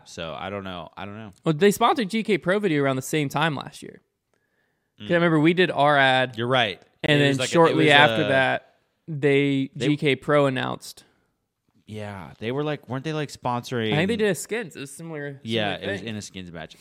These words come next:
Speaker 1: I, I don't know.
Speaker 2: It was
Speaker 1: I
Speaker 2: no Nerf gun battle, but it was similar. It was
Speaker 1: I,
Speaker 2: some
Speaker 1: yeah,
Speaker 2: type
Speaker 1: I, I don't
Speaker 2: of
Speaker 1: remember
Speaker 2: something.
Speaker 1: what it was, but I, um, I can't,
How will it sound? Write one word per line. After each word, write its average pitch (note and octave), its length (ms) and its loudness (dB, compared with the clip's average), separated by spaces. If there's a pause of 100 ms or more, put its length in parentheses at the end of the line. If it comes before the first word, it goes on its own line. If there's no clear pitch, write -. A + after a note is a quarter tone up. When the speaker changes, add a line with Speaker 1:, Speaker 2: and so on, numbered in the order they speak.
Speaker 1:
I, A#2+ 160 -8 (1000)
I - 60 -18
don't E3+ 120 -16
know. F3+ 180 -12 (100)
Speaker 2:
It E3+ 60 -16
was F#3 140 -6
Speaker 1:
I - 20 -6
Speaker 2:
no G#3+ 120 2
Nerf F3 300 2
gun C3 220 -2
battle, A#2+ 320 -6
but C#3 240 -6
it C#3+ 80 -2
was C#3+ 180 -4
similar. D#3 400 -8 (560)
It C#3+ 60 -6
was C#3+ 80 -4
Speaker 1:
I, C3 40 -6
Speaker 2:
some A2 200 -2
Speaker 1:
yeah, D3+ 140 2
Speaker 2:
type A#2 80 -2
Speaker 1:
I, C3 40 2
I B2+ 40 4
don't B2 80 0
Speaker 2:
of A#2+ 80 -2
Speaker 1:
remember F#2+ 200 -6
Speaker 2:
something. D#3 300 -2
Speaker 1:
what D2+ 60 -10
it D2+ 40 -14
was, - 180 -14
but G#2+ 140 -8
I, C3+ 340 -2
um, G2 460 -4
I A2 120 -12
can't, C#3 280 -14